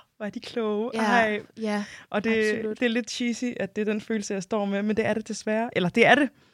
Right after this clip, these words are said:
Speaker 1: men det er jo bare et godt tegn, at, øhm, at unge gymnasieelever nu til dags er, øh, meget bedre, end jeg var, føler jeg. Det er sådan
Speaker 2: <laughs>
Speaker 1: den følelse, jeg står med. Hva-, hvordan har du det?
Speaker 2: Jamen, jeg tror, jeg er jo, øhm, altså, vi kom simpelthen rundt omkring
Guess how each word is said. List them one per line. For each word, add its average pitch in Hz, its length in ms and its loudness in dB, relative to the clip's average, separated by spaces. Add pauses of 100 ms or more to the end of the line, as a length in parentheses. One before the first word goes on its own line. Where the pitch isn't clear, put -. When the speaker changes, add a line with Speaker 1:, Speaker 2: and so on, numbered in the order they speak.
(120)
Speaker 1:
men 190 100 -6
det 240 60 2
er 254 40 4
jo 226 100 6
bare 220 160 4
et 214 100 -4
godt 226 180 0
tegn, 208 320 2 (140)
at, 190 280 -4
øhm, 196 340 -2 (720)
at 196 180 -4 (340)
unge 233 200 2
gymnasieelever 214 540 -2
nu 214 80 -2
til - 120 -12
dags - 320 -4
er, 196 200 -2
øh, 190 400 -4
meget 208 300 -4 (300)
bedre, 226 400 -2
end 202 160 -2
jeg 185 140 -4
var, 208 180 -2 (160)
føler 208 260 2
jeg. 196 200 2
Det 233 480 -2
er 226 80 -2
sådan 226 200 2
Speaker 2:
<laughs> - 20 -6
Speaker 1:
den 190 60 -8
følelse, 214 360 -4
jeg 185 100 -4
står 196 220 -2
med. 190 180 -4 (380)
Hva-, 247 120 4
hvordan 247 200 4
har 277 100 4
du 262 120 -2
det? 285 100 -4 (1040)
Speaker 2:
Jamen, 226 140 0
jeg 220 160 2
tror, 254 260 2
jeg 226 180 4
er 220 40 4
jo, 214 260 6
øhm, 202 280 0 (480)
altså, 220 180 2
vi 220 100 2
kom 240 300 0
simpelthen 247 480 2
rundt 240 300 0
omkring 240 380 0